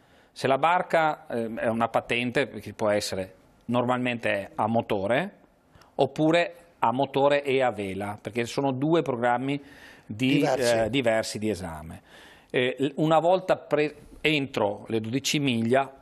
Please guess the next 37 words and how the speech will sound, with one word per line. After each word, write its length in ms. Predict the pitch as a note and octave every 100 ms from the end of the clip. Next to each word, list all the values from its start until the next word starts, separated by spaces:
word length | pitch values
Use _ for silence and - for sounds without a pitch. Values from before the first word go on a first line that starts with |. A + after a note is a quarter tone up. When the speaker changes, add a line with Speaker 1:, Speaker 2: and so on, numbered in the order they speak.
| _
Speaker 1:
oltre 420 | G#3 F#3+ E3 D3+ C#3+
le 120 | B2+
dodici 340 | A#2 G#2+ -
miglia, 260 | F#2+ F#2+ F#2+
quindi 180 | D#3 D3
abbiamo 280 | C#3 D3+ D3
già 200 | D3+ D3
quattro 600 | - D#3 D#3 - D#3 D3
categorie 640 | C#3 - C3+ C3 B2+ C3 B2
di 120 | A#2
patenti 340 | A#2 - G#2 D#3+
Speaker 2:
Quindi 240 | G#3+ F#3+
Speaker 1:
diverse. 220 | D3 D3+
Speaker 2:
io 120 | F#3 F3+
devo 200 | F3 D#3+
fare 200 | E3 E3
la 100 | D#3
patente 440 | A#2+ D#3 C#3+ C3+
oltre 240 | D3 D#3
i 20 | C3
quaranta 340 | C#3 C#3+ C#3
cavalli, 520 | C#3 C3+ D#3+ G#3 G3+ -
devo 200 | C#3+ C#3
avere 160 | C#3
sicuramente 460 | C3+ - B2+ B2 A#2+
la 100 | A2+
patente. 480 | A#2 A2 A2+ G2+ -
Speaker 1:
Sì. 220 | - - -
Speaker 2:
E 100 | C3+
c'è 140 | F3+
la 80 | F3
patente 440 | E3 D3 C3+ - -
entro 560 | F3+ F#3 C#3+ C3 A#2
Speaker 1:
Entro 280 | D3 D3 B2
le 60 | A#2+
dodici 340 | A#2 D3+ -
miglia, 460 | A3+ A#2 G2+ B2